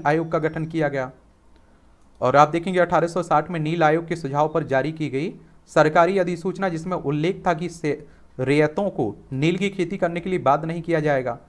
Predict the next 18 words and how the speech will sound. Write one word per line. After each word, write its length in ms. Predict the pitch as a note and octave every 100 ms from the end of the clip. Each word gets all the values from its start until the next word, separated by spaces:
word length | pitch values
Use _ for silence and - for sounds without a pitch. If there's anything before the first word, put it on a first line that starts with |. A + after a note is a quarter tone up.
| _ _ -
और 180 | A#2 C3+
यह 320 | C3+ D3 E3+
सुनिश्चित, 720 | F3+ F3+ D#3 D#3+ D#3+ F#3+ F#3+ - - - - _ _ _ _ _ _ - -
क्या? 300 | F3 B3+ - - - - _ _ - _ - - - - C#3
यह 180 | D3 E3
सुनिश्चित, 1000 | D#3+ E3+ E3 F#3 - G3+ G3+ F#3 - - - _ - _ - _
सुनिश्चित 580 | - D3+ D#3+ D#3+ G3+ E3
किया 420 | F3 E3+ E3+ - B2+
जाए 360 | C3+ D3+ D#3+ A2+
कि 140 | D3
सभी 440 | - C#3 F3 F#3 - - - -
प्रकार 240 | D3+ D#3+
के 120 | D#3+
विवादों 360 | C#3 C#3+ D3 F3
का 100 | E3+
निपटानो 380 | D3+ - D#3 E3+
कान-, 640 | D3+ C3+ D3+ - - -
निपटारा 580 | C3 C3 D#3+ D#3+ F3